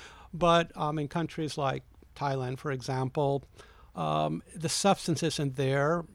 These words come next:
and even Malaysia is not listed as a democracy in, in, in many, um, uh, by many institutions that, that monitor this. And so the, the challenge is how do you make it really participatory and competitive,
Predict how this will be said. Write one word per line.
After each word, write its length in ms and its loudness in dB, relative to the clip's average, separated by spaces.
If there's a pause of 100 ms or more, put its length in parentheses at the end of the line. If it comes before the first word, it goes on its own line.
and 320 -2
even 360 0
Malaysia 520 2
is 160 -2
not 340 2
listed 320 -2
as 120 0
a 40 0
democracy 720 0
in, 200 -6
in, 260 -4
in 100 -4
many, 340 -2
um, 380 -6 (720)
uh, 220 -10
by 160 0
many 320 2
institutions 720 -2
that, 160 -10
that 80 -4
monitor 560 0
this. 400 0 (500)
And 240 2
so 540 4
the, 240 -4
the 160 -6
challenge 520 2
is 120 -2
how 160 0
do 100 0
you 60 4
make 220 0
it 100 0
really 300 0
participatory 920 -4
and 80 -10
competitive, 920 -2